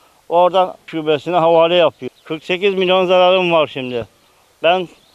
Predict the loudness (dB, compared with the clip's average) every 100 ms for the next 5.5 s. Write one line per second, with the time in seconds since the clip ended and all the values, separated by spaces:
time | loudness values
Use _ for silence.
0 | _ _ _ -12 -4 -2 0 -2 -4 -4
1 | -2 0 0 2 2 0 -6 -16 -10 -10
2 | -10 _ _ _ _ _ -6 -2 0 0
3 | 0 2 2 0 -4 -4 -6 -2 0 2
4 | 2 -2 -4 -2 0 0 0 2 2 2
5 | -2 -2 -8 -8